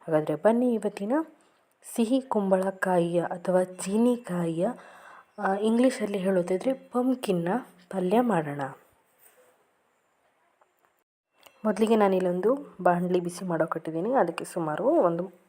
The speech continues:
ಎರಡರಿಂದ ಮೂರು ಸ್ಪೂನ್ ಆಗುವಷ್ಟು ಎಣ್ಣೆ ಹಾಕ್ಕೊಂಡಿದ್ದೀನಿ. ಹಾಗೆ ಒಂದು ಅರ್ಧ ಸ್ಪೂನ್ ಆಗುವಷ್ಟು ಸಾಸಿವೆ, ಒಂದು ಅರ್-, ಚಿಟಿಗೆಯಷ್ಟು ಜೀರಿಗೆ, ಹಾಗೆ ಹಸಿಮೆಣಸು ಒಂದು.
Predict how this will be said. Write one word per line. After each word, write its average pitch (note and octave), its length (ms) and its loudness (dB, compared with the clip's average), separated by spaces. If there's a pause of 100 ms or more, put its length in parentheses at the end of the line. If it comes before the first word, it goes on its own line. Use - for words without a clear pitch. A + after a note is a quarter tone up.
(120)
ಎರಡರಿಂದ E3+ 500 0 (240)
ಮೂರು F#3 440 0
ಸ್ಪೂನ್ D#3+ 220 -2
ಆಗುವಷ್ಟು D3+ 320 -4
ಎಣ್ಣೆ D#3 280 -2
ಹಾಕ್ಕೊಂಡಿದ್ದೀನಿ. D#3 800 -4 (640)
ಹಾಗೆ F3+ 340 0
ಒಂದು G3 440 -2
ಅರ್ಧ D#3+ 360 -2
ಸ್ಪೂನ್ F3 280 -2
ಆಗುವಷ್ಟು D#3 400 -4
ಸಾಸಿವೆ, F3 800 0 (1700)
ಒಂದು F3 280 2
ಅರ್-, F3 280 4 (580)
ಚಿಟಿಗೆಯಷ್ಟು F3 640 -2
ಜೀರಿಗೆ, E3 520 -2 (320)
ಹಾಗೆ D#3 260 0
ಹಸಿಮೆಣಸು D#3 800 -2
ಒಂದು. D3+ 640 -2